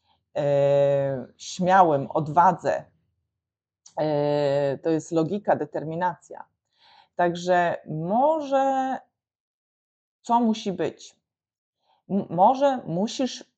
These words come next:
w tym miesiącu, czerwcu, zacząć dążyć do niezależności finansowej, do niezależności materialnej samemu. Może musisz zmienić, lewku, w czerwcu zmianę perspektywy. Może musicie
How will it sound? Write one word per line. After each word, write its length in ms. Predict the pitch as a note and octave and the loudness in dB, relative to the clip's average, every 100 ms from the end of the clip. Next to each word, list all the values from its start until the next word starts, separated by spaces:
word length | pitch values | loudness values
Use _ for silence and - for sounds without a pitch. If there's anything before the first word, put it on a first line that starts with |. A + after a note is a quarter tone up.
| _ _ | _ _
w 120 | - | -4
tym 220 | F#3+ A#3+ | -2 0
miesiącu, 460 | A3 G#3+ F#3+ G#3 G3 | -2 -2 -4 -4 -4
czerwcu, 580 | E3+ D#3+ - G3+ A3+ F3+ | -2 -4 -4 -8 -6 -6
zacząć 580 | C#3 F#3 - A#3+ A#3 - | -2 -2 -2 -4 -8 -10
dążyć 720 | C3+ F3 F#3+ G3+ D3 D3 F3 | -10 -4 0 0 -2 -6 -6
do 140 | D#3+ | -6
niezależności 800 | F3 D#3+ D#3+ D3+ D#3 E3 - - | -6 -4 0 0 -2 -8 -10 -14
finansowej, 840 | - F#3 F3 E3 - D3 C#3 - - _ - | -12 -8 -6 -8 -4 -6 -4 -10 -12 _ -10
do 100 | E3+ | -6
niezależności 720 | F#3 F3 E3+ E3+ E3+ - E3 | -4 -4 -4 -4 -8 -12 -10
materialnej 760 | D#3+ D#3 D#3+ E3 D3+ - - _ _ _ | -8 -8 -6 -4 -4 -6 -18 _ _ _
samemu. 520 | - D3+ F3+ G3 G#2+ - _ _ _ _ _ _ _ _ _ _ _ - | -12 -8 -6 -6 -8 -16 _ _ _ _ _ _ _ _ _ _ _ -10
Może 420 | E3+ D#3+ A3 B3 | -2 0 0 0
musisz 380 | C4 A3 A#3 A#3+ | 0 0 -2 -6
zmienić, 600 | G3 F3 F3+ F#3 G#3+ - | -4 -4 -4 -4 -6 -6
lewku, 440 | F#3 E3+ - - G3+ | -4 -4 -8 -10 -10
w 100 | - | -6
czerwcu 440 | E3 D#3 _ G3 | -6 -6 _ -14
zmianę 340 | F#3 D#3+ E3+ | -8 -8 -8
perspektywy. 840 | F3 E3 - - F3+ - F3+ C#3 B2 | -6 -8 -8 -10 -10 -4 -6 -6 -8
Może 480 | D3 D#3 F3 F3+ - | -6 -6 -6 -8 -10
musicie 580 | E3+ - F#3+ G3+ F#3 | -12 -10 -8 -2 -2